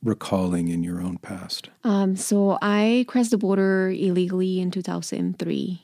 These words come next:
Speaker 2: Uh, and I wasn't able to actually say this before, um, I started my, um, senior projects here at our center a year ago.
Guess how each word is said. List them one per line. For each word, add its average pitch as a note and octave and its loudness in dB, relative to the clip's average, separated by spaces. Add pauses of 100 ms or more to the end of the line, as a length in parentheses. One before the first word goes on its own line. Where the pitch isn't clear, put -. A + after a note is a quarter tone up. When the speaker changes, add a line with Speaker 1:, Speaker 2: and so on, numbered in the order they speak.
Speaker 2:
Uh, F#3+ 0
and G3 2
I G3 2
wasn't G#3+ 2
able F#3+ 0 (120)
to F#2 0
actually F#3+ -2
say G3+ 2
this - -4
before, G3 2
um, F#3 -2 (120)
I F#3+ 2
started F#3+ -2
my, F3+ -2
um, F3+ -4 (140)
senior G3 0
projects F3 -6
here G3+ -4
at G#3 -4
our G3+ -2
center A3+ 0 (300)
a A3 0
year A3+ 2
ago. B3+ 0